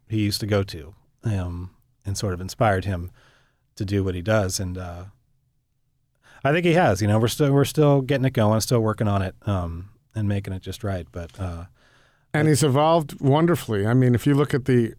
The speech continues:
Speaker 2: all the original Podnas
Speaker 1: Mm-hmm.
Speaker 2: and where he is now,
Speaker 1: Yeah.
Speaker 2: it's a, it's a beautiful
Speaker 1: Or even back to,
Speaker 2: transition.
Speaker 1: you know, when he did the low, the low barbecue at, uh, Pizza Shoals way back when.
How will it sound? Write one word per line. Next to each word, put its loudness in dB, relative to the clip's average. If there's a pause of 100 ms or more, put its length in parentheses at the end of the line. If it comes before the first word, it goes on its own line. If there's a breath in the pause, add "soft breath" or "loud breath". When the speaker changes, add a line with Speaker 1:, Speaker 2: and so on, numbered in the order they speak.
Speaker 2:
all 4
the 2
original 2
Podnas 2
Speaker 1:
Mm-hmm. 2
Speaker 2:
and 2
where 2
he 4
is 2
now, 0
Speaker 1:
Yeah. 4
Speaker 2:
it's 0
a, -4
it's 0 (200)
a 0
beautiful 0 (100)
Speaker 1:
Or 2
even 2
back 4
to, 0
Speaker 2:
transition. 2
Speaker 1:
you 0
know, 2
when 0
he -2
did 0
the -2
low, 2 (380)
the -10
low -4
barbecue -4
at, -12
uh, -10 (800)
Pizza -8
Shoals -8
way -20
back -20
when. -18